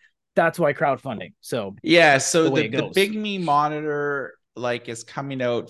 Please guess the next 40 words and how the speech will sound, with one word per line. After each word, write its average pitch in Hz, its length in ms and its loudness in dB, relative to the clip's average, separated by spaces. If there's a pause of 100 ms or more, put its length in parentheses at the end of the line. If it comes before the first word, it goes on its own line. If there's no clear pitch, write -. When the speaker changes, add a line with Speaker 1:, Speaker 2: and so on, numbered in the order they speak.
(160)
Speaker 2:
February 139 640 -4
twenty 131 320 -10
twenty-four. 123 920 -4
Speaker 1:
Yep. 131 200 -4
Speaker 2:
That's 123 200 0
what 147 100 -2
I 131 120 4
hear. 113 600 -2
And 120 240 -4
the 110 200 0
Dasung 127 640 -2
one 110 200 -6
about 107 240 -6
the - 80 -16
same 113 320 -6
time. 104 500 -4
So, - 240 -2
Speaker 1:
Yeah. 120 300 0 (460)
Speaker 2:
you 139 160 -2
know, 123 160 4
crowdfunding 127 1120 -2
with 123 260 -8
the 120 120 -8
intention 117 460 -8
of 113 80 -10
using 113 340 -10
that 104 120 -6
money 104 300 -8
for, 110 180 -6
like, 104 160 -4
a 104 40 -10
manufacturing 104 840 -8
run. 95 200 -10
And 117 140 -6
both 233 200 2
those 156 220 -2
Speaker 1:
Right. 120 100 -2
Speaker 2:
companies 120 560 -4
have 110 180 0
a 101 100 0